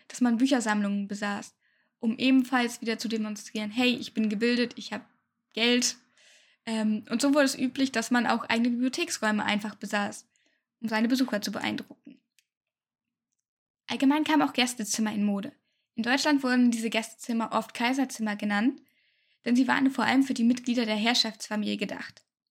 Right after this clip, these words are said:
Denn damals gab es, wie wir bereits wissen, keine Hotels und Mietshäuser kamen erst langsam in Mode. Jedoch waren das zu Beginn zumindest keine sauberen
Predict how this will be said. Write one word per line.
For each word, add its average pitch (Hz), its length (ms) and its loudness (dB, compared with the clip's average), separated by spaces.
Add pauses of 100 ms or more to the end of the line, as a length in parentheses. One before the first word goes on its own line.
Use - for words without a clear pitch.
(1040)
Denn 226 120 -4
damals 269 380 4
gab 240 220 2
es, - 380 -2
wie 220 140 -6
wir 220 80 -6
bereits 208 380 -4
wissen, 269 340 2
keine 226 280 2
Hotels 226 460 -2 (280)
und 233 220 -2
Mietshäuser 269 520 2
kamen 240 240 0
erst 226 160 -4
langsam 240 360 4
in 208 140 0
Mode. 202 420 -2 (1000)
Jedoch 247 320 -2
waren 233 120 2
das - 380 -4
zu - 240 -6
Beginn 269 260 2
zumindest 262 360 2
keine 247 260 2
sauberen 240 640 2